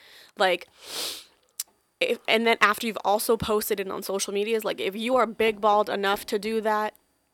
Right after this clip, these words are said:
like, you need, th-, at that point, once you get that live feed, call the cops.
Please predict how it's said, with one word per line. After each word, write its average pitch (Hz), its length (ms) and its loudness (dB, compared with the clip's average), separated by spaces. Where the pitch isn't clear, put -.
like, 185 340 2
you 240 140 0
need, 220 320 0
th-, 202 260 -2
at 214 160 0
that 208 220 6
point, 262 340 0
once 208 260 0
you 226 80 -6
get 185 240 0
that 202 200 4
live 196 300 0
feed, 262 480 -12
call 320 120 6
the 320 80 0
cops. - 460 0